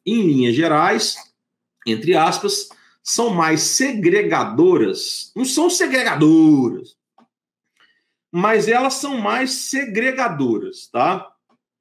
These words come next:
Por exemplo, é, os alunos com autismo, eles fazem um teste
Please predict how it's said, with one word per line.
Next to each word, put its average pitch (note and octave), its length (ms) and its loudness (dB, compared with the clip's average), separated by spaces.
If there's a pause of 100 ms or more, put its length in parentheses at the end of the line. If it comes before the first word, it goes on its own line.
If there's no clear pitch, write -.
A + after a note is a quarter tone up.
(800)
Por F3+ 120 4
exemplo, B2 420 0 (600)
é, C3+ 920 0
os G#3 160 -6
alunos F#3+ 680 -2
com - 120 -8
autismo, A#2+ 640 -4 (640)
eles D3+ 260 -2
fazem A#2+ 340 -2
um A3+ 140 -6
teste - 600 -4